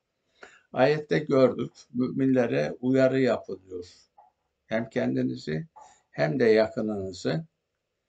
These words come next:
cehennemden koruyun diyor. Öğüt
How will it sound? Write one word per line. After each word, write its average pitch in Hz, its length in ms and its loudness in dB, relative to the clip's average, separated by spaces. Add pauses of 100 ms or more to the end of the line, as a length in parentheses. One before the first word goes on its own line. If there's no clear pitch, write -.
(260)
cehennemden 135 800 0 (100)
koruyun 131 680 -2
diyor. 87 220 -20 (2250)
Öğüt 110 600 -6